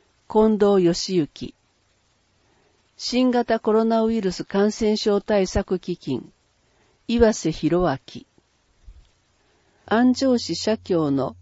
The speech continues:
介護予防チャンネル。公開日、内容の順に読みます。十月一日木曜、栄養講話、お口の中を健康に。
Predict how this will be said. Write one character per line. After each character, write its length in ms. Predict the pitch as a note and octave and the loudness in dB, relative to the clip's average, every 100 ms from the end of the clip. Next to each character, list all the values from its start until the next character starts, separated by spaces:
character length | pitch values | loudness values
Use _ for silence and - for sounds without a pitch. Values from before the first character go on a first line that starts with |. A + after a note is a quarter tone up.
| - | -16
介 300 | - A3 A#3 | -2 2 2
護 180 | A3 A3+ | 6 6
予 160 | G#3+ F#3+ | 6 4
防 240 | G3+ G3+ | 2 2
チ 160 | - F#3 | 0 0
ャ 80 | |
ン 140 | E3 C#3 | 2 2
ネ 120 | B2 | 0
ル。 160 | - - - - - - - - - - - - - | -6 -14 -20 -20 -20 -20 -20 -20 -20 -20 -20 -20 -4
公 260 | A#3 A#3 | 2 2
開 340 | - B3 G#3+ D3 | 2 -2 0 -2
日、 240 | B2 - _ - | -4 -10 _ -4
内 340 | F3+ G3+ A3 | 2 2 4
容 220 | G#3+ G3+ | 4 4
の 160 | G3+ G3 | 4 4
順 320 | F3+ F#3 F#3 | 2 0 2
に 200 | F3 E3+ - | 2 2 0
読 160 | D#3 | 0
み 140 | D#3+ D3+ | 2 2
ま 120 | D3 | 0
す。 240 | - - _ _ _ _ _ _ _ _ _ _ | -6 -18 _ _ _ _ _ _ _ _ _ _
十 260 | E3+ G#3 A#3+ | -6 0 2
月 300 | A#3 - A3 - G#3 | 2 0 -8 -6 -6
一 120 | G3+ | 0
日 420 | G3+ - F#3 - - | -2 -2 -8 -8 -4
木 360 | D#3+ D#3 - | -4 -2 -2
曜、 340 | F#3 D3+ G#2+ _ _ _ _ _ - | 0 0 -2 _ _ _ _ _ 0
栄 300 | G#3+ A#3 A3+ | 4 4 4
養 240 | A3 G#3+ G3+ | 4 2 0
講 400 | - G3+ D#3+ A#2+ | 0 2 2 0
話、 160 | A2 _ _ _ _ _ - | -4 _ _ _ _ _ -6
お 100 | E3+ | -4
口 340 | - A3 - | -4 -6 0
の 120 | A3 | 2
中 340 | A3 A3 - C#3+ | 4 0 0 -2
を 100 | C3+ | -2
健 300 | - E3 E3+ | -2 0 0
康 240 | - D3+ C#3+ | -2 -2 0
に。 240 | C3+ - | -2 -4